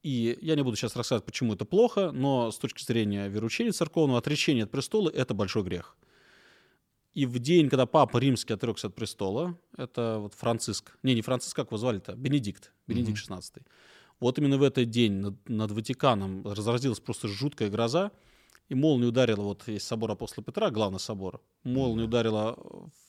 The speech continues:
Speaker 1: главный купол собора, собора апос-, апостола Петра, и его разрушила.
Speaker 2: Это в
Speaker 1: Необычно.
Speaker 2: новейшей истории было?
Speaker 1: Это вот было несколько лет назад. В Гугле есть прям, э, видео этого события.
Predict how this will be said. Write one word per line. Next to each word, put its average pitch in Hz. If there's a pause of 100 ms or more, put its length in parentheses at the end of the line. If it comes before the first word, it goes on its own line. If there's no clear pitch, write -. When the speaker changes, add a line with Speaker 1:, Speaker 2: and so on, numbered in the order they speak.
(580)
Speaker 1:
главный 117
купол 117
собора, 113
собора 120
апос-, - (100)
апостола 123
Петра, -
и 120
его 113
разрушила. 95 (1900)
Speaker 2:
Это -
в 120
Speaker 1:
Необычно. 151
Speaker 2:
новейшей 196
истории 87
было? 73 (140)
Speaker 1:
Это 147
вот 147
было 131
несколько 151
лет 131
назад. 147 (180)
В 131
Гугле 170
есть 156
прям, 131
э, 107
видео 135
этого 117
события. 107